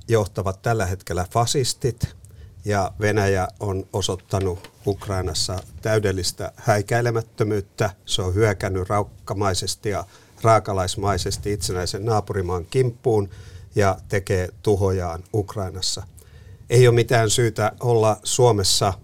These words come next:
ainakaan enää sinisilmäinen Venäjän suhteen, eli meidän pitää varautua kaikkeen mahdolliseen.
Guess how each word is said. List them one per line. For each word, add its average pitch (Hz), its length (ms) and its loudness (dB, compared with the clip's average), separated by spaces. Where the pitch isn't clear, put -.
ainakaan 104 540 0
enää 104 380 2
sinisilmäinen 95 880 2
Venäjän 95 360 0
suhteen, 90 480 -6
eli 98 160 -2
meidän 104 320 0
pitää 131 500 -2
varautua 107 480 2
kaikkeen 90 540 -4
mahdolliseen. 85 760 -8